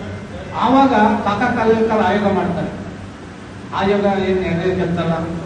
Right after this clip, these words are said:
ಮತ್ತೆ ನಾಗನಗೌಡ ಆಯೋಗ ಮಾಡ್ತಾರೆ, ಆಮೇಲೆ ಮಂಡಲ ಆಯೋಗ ಮಾಡ್ತಾರೆ, ಆಮೇಲೆ ಅವನೂರು ಎಪ್ಪತ್ತೆರಡರಲ್ಲಿ ಅವನೂರು ಆಯೋಗ ಮಾಡ್ತಾರೆ, ಆಮೇಲೆ ವೆಂಕಟಸ್ವಾಮಿ ಆಯೋಗ ಮಾಡ್ತಾರೆ, ಆಮೇಲೆ ಚಿನ್ನಪ್ಪ ರೆಡ್ಡಿ ಆಯೋಗ ಮಾಡ್ತಾರೆ. ಚಿನ್ನಪ್ಪ ರೆಡ್ಡಿ ಆಯೋಗದಿಂದಲೇ ಹಿಂದುಳಿದವರಿಗೆ ಮೀಸಲಾತಿ ಸಿಗ್ತಾ ಇರೋದು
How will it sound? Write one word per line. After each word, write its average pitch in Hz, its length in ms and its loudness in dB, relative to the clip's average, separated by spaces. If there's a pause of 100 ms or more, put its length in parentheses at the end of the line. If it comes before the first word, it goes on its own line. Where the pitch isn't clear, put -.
(280)
ಮತ್ತೆ 170 280 2
ನಾಗನಗೌಡ 185 460 6
ಆಯೋಗ 180 340 6
ಮಾಡ್ತಾರೆ, 165 400 4 (320)
ಆಮೇಲೆ 165 200 2
ಮಂಡಲ 170 520 6
ಆಯೋಗ 175 260 4
ಮಾಡ್ತಾರೆ, 160 640 0 (140)
ಆಮೇಲೆ 170 300 2
ಅವನೂರು 175 340 8
ಎಪ್ಪತ್ತೆರಡರಲ್ಲಿ 175 600 2
ಅವನೂರು 170 440 2
ಆಯೋಗ 175 260 4
ಮಾಡ್ತಾರೆ, 165 720 2 (460)
ಆಮೇಲೆ 180 280 4
ವೆಂಕಟಸ್ವಾಮಿ 214 400 8
ಆಯೋಗ 190 300 8
ಮಾಡ್ತಾರೆ, 170 420 4 (360)
ಆಮೇಲೆ 175 220 2
ಚಿನ್ನಪ್ಪ 220 380 6
ರೆಡ್ಡಿ 208 260 8
ಆಯೋಗ 196 380 6
ಮಾಡ್ತಾರೆ. 175 320 2 (100)
ಚಿನ್ನಪ್ಪ 190 320 0
ರೆಡ್ಡಿ 190 240 2
ಆಯೋಗದಿಂದಲೇ 196 960 2 (120)
ಹಿಂದುಳಿದವರಿಗೆ 202 680 6
ಮೀಸಲಾತಿ 190 380 2
ಸಿಗ್ತಾ 175 300 -2
ಇರೋದು 175 260 2